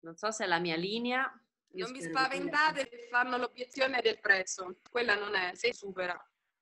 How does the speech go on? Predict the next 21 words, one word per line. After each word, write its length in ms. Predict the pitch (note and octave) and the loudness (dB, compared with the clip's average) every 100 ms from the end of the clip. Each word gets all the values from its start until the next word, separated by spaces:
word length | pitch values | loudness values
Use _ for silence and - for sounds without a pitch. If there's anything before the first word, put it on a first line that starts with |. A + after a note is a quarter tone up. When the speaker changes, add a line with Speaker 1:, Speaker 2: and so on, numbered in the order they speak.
| _ _ | _ _
Speaker 1:
Assolutamente 840 | C#3+ - - C#3+ C#3+ C#3 C#3+ - | -20 -20 -18 -14 -12 -10 -12 -16
sì, 260 | B2 - B2 - | -18 -16 -16 -12
non 200 | D#3 E3 | -8 -6
esiste 440 | D#3 G3 - F3 | -6 -10 -8 -6
obiezione 640 | D#3+ D3+ D#3 - F#3 F#3 E3 | -6 -6 -6 -6 -6 -4 -4
del 180 | D#3+ | -6
prezzo, 520 | _ C#3+ C3 - - B2 | _ -8 -8 -10 -14 -10
la 200 | C#3 D3 | -8 -8
gente 720 | F3+ F#3 F3+ D#3 C#3 B2+ B2+ _ _ _ _ | 0 4 4 2 -6 -10 -10 _ _ _ _
Speaker 2:
Esatto. 220 | F#3+ - G#3+ | -18 -2 4
Speaker 1:
compra 560 | G#3+ F#3+ E3+ D#3 D3 | 4 4 0 2 2
Speaker 2:
È 120 | - G#3 | 4 2
un 60 | |
Speaker 1:
pacchetti 520 | A3 - F#3+ _ - D3 | 0 -6 -16 _ -14 -4
grandi, 600 | E3+ F3+ E3 E3 F3 G#3+ | 4 6 6 2 -2 -4
kit 420 | - G3+ F#3 - D3+ | -6 -6 -6 -8 -4
grandi, 680 | D#3+ C#3+ D3 D#3 A3 C4+ - _ - | 0 0 -2 -2 -2 -4 -8 _ -4
quindi 240 | A3+ G3+ | 0 2
non 160 | G3 A3 | 2 2
è, 220 | G3+ F#3 | 2 0
cioè, 300 | - G3+ E3 | -2 -4 -4